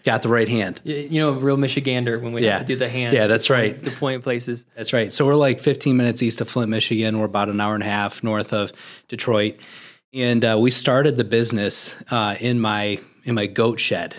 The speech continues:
Speaker 1: When we added that context, it really, you know, a lot of people, like, remember that we started in a goat
Speaker 2: Goat
Speaker 1: shed.
Speaker 2: shed.
Speaker 1: If we just said we started in a shed,
Speaker 2: That's boring.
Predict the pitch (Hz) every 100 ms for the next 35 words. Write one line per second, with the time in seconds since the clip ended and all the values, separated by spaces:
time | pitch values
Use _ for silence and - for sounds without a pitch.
0 | - 135 139 135 123 110 113 131 123 107
1 | - 135 131 117 104 98 - 117 123 123
2 | 110 120 110 110 117 113 131 123 113 101
3 | 104 110 98 - - 139 117 131 147 117
4 | 104 92 127 123 - 127 117 113 107 104
5 | 117 117 156 104 107 156 185 226 196 139
6 | 180 127 101 - - 165 113 202 170 -
7 | 113 -